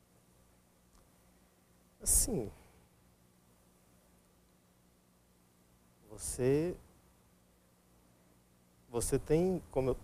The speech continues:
é, antes a gente tava conversando, que nossos pais, que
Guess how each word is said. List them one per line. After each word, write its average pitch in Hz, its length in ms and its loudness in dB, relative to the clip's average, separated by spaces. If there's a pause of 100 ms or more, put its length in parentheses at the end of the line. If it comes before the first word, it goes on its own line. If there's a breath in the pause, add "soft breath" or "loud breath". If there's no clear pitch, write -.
(120)
é, 120 220 8
antes 127 520 8 (360)
a 117 40 -10
gente 104 140 -10
tava 113 220 6
conversando, 113 520 0 (1900)
que 110 140 -6
nossos 120 360 0
pais, - 600 2 (140)
que 127 240 -10